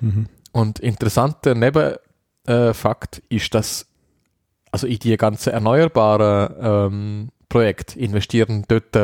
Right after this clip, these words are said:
Speaker 2: Öl- und Gasfirmen.
Speaker 1: Hm.
Speaker 2: Also
Speaker 1: Ja.
Speaker 2: es ist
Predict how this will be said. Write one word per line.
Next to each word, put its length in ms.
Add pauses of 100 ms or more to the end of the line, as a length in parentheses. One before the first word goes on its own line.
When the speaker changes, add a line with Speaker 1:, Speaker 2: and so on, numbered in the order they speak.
(160)
Speaker 2:
Öl- 240
und 180
Gasfirmen. 600 (480)
Speaker 1:
Hm. 140 (220)
Speaker 2:
Also 240
Speaker 1:
Ja. 60
Speaker 2:
es 80
ist 360